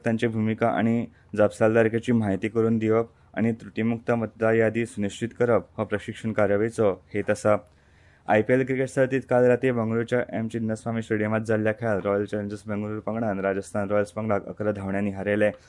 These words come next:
आरसीबीन वीस षटकांत पांच बाद एक दोनशे पांच धांवड्यो केल्ल्यो. विराट कोहलीन सगळ्यांत चड सत्तर धांवड्यो केल्यो. उपरांत राजस्थान रॉयल्स पंगडाक निर्धारीत वीस षटकांत णव बाद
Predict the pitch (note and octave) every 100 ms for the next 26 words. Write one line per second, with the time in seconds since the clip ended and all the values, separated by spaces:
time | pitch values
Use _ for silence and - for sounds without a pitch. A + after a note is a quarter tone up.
0 | - - G#2 G#2+ A#2+ A2+ A2+ A2 - A2
1 | A2 A2 A2 A2 G#2+ A2+ A2+ - A2 G#2+
2 | G#2+ - A2 G#2+ G#2+ G#2+ G#2 G2 G2+ G#2+
3 | G#2+ A#2 - - - - A2 A#2+ A#2+ B2+
4 | B2 B2 A#2 A2 A#2 A#2 A#2+ A#2 A#2+ -
5 | G2 - A2 G#2+ G2+ G2+ G2+ G#2 G2 _
6 | _ _ _ - A2 A#2+ B2 B2 - _
7 | _ G2 G2+ A2 - A#2+ A2+ A2+ A2+ A2+
8 | A#2 G#2+ F2+ - _ - A2+ G2+ G#2+ A2
9 | - A2+ - G#2+ A#2 G#2+ F#2 _ _ A2
10 | A2 A2+ A2+